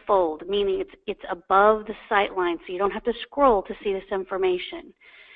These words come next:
If you wanna find sen-, senior home care in your community, you can click on that little blue bar right there, and it'll drop down all the different towns and counties that Provident Care serves. If you want to get started,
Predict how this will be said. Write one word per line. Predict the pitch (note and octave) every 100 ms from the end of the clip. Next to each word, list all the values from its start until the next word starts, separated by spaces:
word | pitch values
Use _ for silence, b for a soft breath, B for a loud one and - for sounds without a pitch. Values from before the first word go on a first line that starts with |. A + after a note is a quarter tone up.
| B B B B _ -
If | A#3
you | C4 A#3+
wanna | A#3+ C4+ C4
find | B3 A#3 A3+ -
sen-, | C4+ D4 C#4+ -
senior | C4 B3 A#3+
home | A3+ A#3+ A#3
care | A#3 G#3+
in | G#3
your | A3+ C#4+
community, | C#4+ C4 C4 C4 D4 C#4+
you | G3+
can | - G3
click | - G#3+ G#3+
on | G3+ G3
that | F3+ F3 - B B -
little | G#3 G3 F#3
blue | F#3 F#3+
bar | F3+ E3+ F3+
right | F#3+ G3
there, | A#3 C4+ C4
and | F#3
it'll | F3+
drop | F3 F3+ F#3 -
down | F#3 F3+
all | F3+ G#3+
the | A#3+
different | B3 A#3+ A#3 A3+
towns | G#3+ G#3+ G#3 G#3
and | G#3+ F#3+
counties | G3 F#3 F#3 F#3 F#3 B B B -
that | -
Provident | F#3 F#3 F#3 F#3+ -
Care | F3+ F3 -
serves. | E3+ D#3+ D#3 - _ B B B _
If | A#3 A3+
you | B3 A#3
want | A3 G#3+ -
to | A3
get | F#3+ - - -
started, | - F#3 F#3 A#3